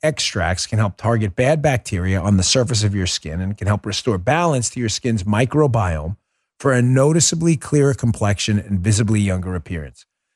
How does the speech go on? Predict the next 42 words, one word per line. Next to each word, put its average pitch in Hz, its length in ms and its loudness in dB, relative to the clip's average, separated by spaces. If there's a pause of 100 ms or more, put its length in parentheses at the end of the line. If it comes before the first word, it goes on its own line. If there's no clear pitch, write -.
See - 140 0
those 110 220 -2
fine 143 320 2
lines, 123 480 2
wrinkles, 110 400 0
dark 104 200 0
spots, 101 380 -2
sagging 113 500 0
jawlines, 151 540 2
and 117 80 0
even 117 240 4
bags 156 760 0 (220)
and 85 140 -6
puffiness 117 480 -2
visibly 107 440 -6
disappear 95 540 -6
right 90 240 -4
before 101 260 -6
your 90 160 -2
eyes 85 320 -2 (300)
thanks 90 300 -4
to 98 100 -4
Genucel. 87 500 -8
My 80 120 -10
mother-in-law 127 560 -2
is 110 100 -2
a 85 60 -8
huge 117 400 0
fan 104 300 0
of 110 60 -2
this 113 140 -4
stuff. 113 220 -2
She's - 280 -14
seventy. 139 520 -4
She'll 85 180 -10
tell 95 160 -8
you 107 140 -4
that. 127 240 -4
She - 120 -16
doesn't 87 300 -10
look 101 160 -4
it. 127 160 -2